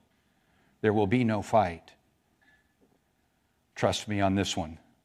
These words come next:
Run. Live to preach another day." And he did. And Wishart was captured. He also was burned at the stake. That would have been about fifteen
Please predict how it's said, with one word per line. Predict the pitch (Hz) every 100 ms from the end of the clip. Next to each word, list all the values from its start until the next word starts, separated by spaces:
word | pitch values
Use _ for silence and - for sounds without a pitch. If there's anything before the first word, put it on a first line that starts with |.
| _ _ _ _ _ _ _ _
Run. | 113 117 101 87 87 - _ _ _ _ _ _ _ _ _ _ _ _ _
Live | 117 117
to | 101
preach | - 127 101 113
another | 101 98
day." | 98 95 87 87 - _ _ _
And | 113 110
he | 117
did. | 110 92 95 - _ _ _ _ _ _ _ _ _ _ _ _ _ _ 107
And | 107 107 - - _ _ -
Wishart | 117 - 110 -
was | 107 104 110 - - - _
captured. | 117 90 - 98 87 - _ _ _ _ _ _ _ _ _ _ _ _ _ _
He | - 110
also | 95 90 95 90
was | 87
burned | - 98 87
at | -
the | 95
stake. | - 82 85 - _ _ _ _ _ _ _ _ _ _ _ _ _ _ _ _ _ _ _ _ -
That | 104
would | 101 98
have | 90
been | 98
about | 90 98 101 107 -
fifteen | - 107 - 107 107 95